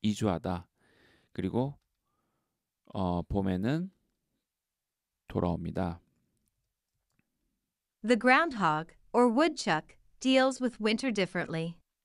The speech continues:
Speaker 1: Groundhog이나 또는 woodchuck은 deal with, 다루다. 그래서 우리가, 음, 겨울을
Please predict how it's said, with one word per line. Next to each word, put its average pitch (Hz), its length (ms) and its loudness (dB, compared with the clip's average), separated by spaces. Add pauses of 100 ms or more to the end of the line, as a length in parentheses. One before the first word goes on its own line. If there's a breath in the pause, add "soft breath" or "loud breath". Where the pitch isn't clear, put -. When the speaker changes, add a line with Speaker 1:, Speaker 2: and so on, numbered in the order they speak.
(1000 soft breath)
Speaker 1:
Groundhog이나 127 1200 -2 (480)
또는 107 280 -4
woodchuck은 104 920 -6 (840)
deal 127 480 6
with, 92 440 -2
다루다. 90 580 -2 (680)
그래서 90 320 -4
우리가, 101 640 -2 (560)
음, 95 460 -6
겨울을 104 640 2